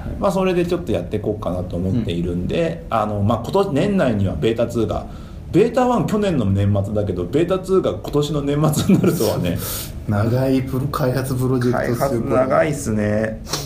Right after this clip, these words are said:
Speaker 1: っていう感じなことをやっておりますと。はい。
Speaker 2: はい。
Speaker 1: あとは何かあるかな？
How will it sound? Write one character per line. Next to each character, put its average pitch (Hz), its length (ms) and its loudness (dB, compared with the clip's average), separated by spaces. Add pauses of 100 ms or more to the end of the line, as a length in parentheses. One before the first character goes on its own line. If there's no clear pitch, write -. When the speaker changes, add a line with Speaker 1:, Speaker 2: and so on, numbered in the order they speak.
(260)
Speaker 1:
っ - 20 -12
て 156 80 0
い 135 140 2
う 131 60 0
感 135 240 0
じ 120 60 2
な 120 120 4
こ 113 140 -2
と 110 100 -4
を 104 60 0
や 95 80 -2
っ 85 40 -6
て 87 220 -6
お 80 100 -2
り 82 120 -6
ま 85 160 -2
す - 80 -12
と。 - 100 -10 (540)
は 85 180 -2
い。 - 100 -6
Speaker 2:
は 104 60 -4
い。 101 60 -6 (360)
Speaker 1:
あ 120 100 -4
と 107 120 -4
は 92 80 -2
何 101 180 -2
か 101 120 -2
あ 107 60 0
る 104 40 -2
か 85 180 -2
な？ 78 160 -6